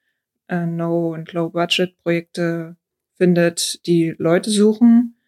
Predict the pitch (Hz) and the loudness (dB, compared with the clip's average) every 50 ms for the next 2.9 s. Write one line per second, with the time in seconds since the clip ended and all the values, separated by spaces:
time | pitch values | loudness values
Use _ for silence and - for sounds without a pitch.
0 | _ _ _ _ _ _ _ - 180 175 175 175 180 170 170 175 170 165 160 - | _ _ _ _ _ _ _ -2 0 0 2 2 2 2 2 2 2 2 0 0
1 | 160 170 170 175 - 170 165 - - 185 180 185 214 247 247 240 226 233 196 202 | 0 -2 -2 -2 -2 -4 -4 -2 -2 0 2 6 6 6 6 6 4 2 0 0
2 | 190 190 190 190 180 170 170 175 - 175 165 170 - - 170 170 170 | 0 0 -2 -4 -6 -8 -6 -4 -2 -4 -4 -4 -4 -4 -4 -4 -4